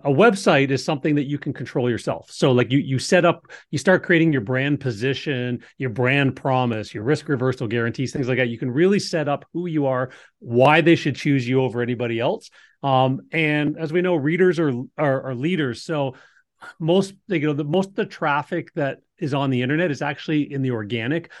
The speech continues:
below the ads and the maps and all that kind of stuff. So you really want your, you know, the purpose of a website is to start that, you know, client experience, teach them why you're, you're different, what you're gonna help them with, start building that experience, um, and that rapport and that trust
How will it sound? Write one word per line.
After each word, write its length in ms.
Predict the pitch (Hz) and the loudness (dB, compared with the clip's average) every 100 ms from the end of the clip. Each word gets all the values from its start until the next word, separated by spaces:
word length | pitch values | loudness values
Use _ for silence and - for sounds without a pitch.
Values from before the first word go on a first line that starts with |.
| - | -10
below 360 | 143 123 127 135 | -2 2 4 4
the 240 | 127 131 | 2 2
ads 380 | 123 120 127 127 | 4 4 2 0
and 140 | 131 139 | 0 0
the 40 | |
maps 520 | 127 113 123 123 - | 0 0 -2 -4 -8
and 80 | 131 | -6
all 140 | 113 | -4
that 140 | 123 123 | -2 -2
kind 100 | 143 | -6
of 40 | |
stuff. 200 | - 175 - - _ | -2 -4 -4 -20 _
So 380 | - 170 160 - | 0 4 4 4
you 160 | 160 | 2
really 200 | 170 240 | 6 6
want 200 | 220 185 | 6 2
your, 360 | 151 151 143 143 | 2 2 0 -2
you 100 | 180 | -2
know, 200 | 156 135 | -2 -4
the 140 | 160 147 | -6 -4
purpose 300 | 208 226 208 | -2 -2 0
of 80 | |
a 60 | 185 | 0
website 440 | 151 185 - 139 | 2 0 -2 -6
is 220 | 131 147 - | -4 -8 -8
to 140 | 143 | -10
start 520 | 117 - 170 156 160 | -10 -4 2 2 2
that, 320 | 156 143 143 - - - | 0 2 2 -4 -10 0
you 80 | |
know, 240 | 160 123 - - | 2 2 -4 -18
client 360 | - 180 185 185 | -2 2 4 4
experience, 640 | 175 - 160 156 165 147 | 2 2 2 2 0 -2
teach 340 | - 180 - | -6 -6 -6
them 160 | - 165 | -2 0
why 200 | 143 147 | 2 0
you're, 300 | 139 131 113 - | 0 -2 -4 -10
you're 160 | - 131 | -6 -4
different, 440 | 120 190 196 202 | 2 2 2 0
what 160 | 143 120 | 0 -4
you're 80 | 147 | -2
gonna 160 | 147 | -2
help 240 | 120 147 - | 0 -2 -2
them 180 | 165 151 | -4 0
with, 240 | 151 151 - _ | -2 -4 -18 _
start 340 | - 185 170 | -4 0 2
building 300 | 127 156 151 | 2 2 4
that 160 | 139 131 | 2 -2
experience, 680 | 120 - 143 143 156 156 - _ _ _ - | -6 -6 -2 0 2 0 -2 _ _ _ -10
um, 340 | 147 131 131 139 | -4 -2 -2 -2
and 180 | 143 | -2
that 160 | 143 117 | 0 -2
rapport 640 | 123 131 - 208 175 131 | -6 -8 0 2 2 0
and 180 | 131 123 | -2 -4
that 200 | 127 - | -6 -8
trust 560 | - 208 131 110 - | -4 -2 -2 -4 -14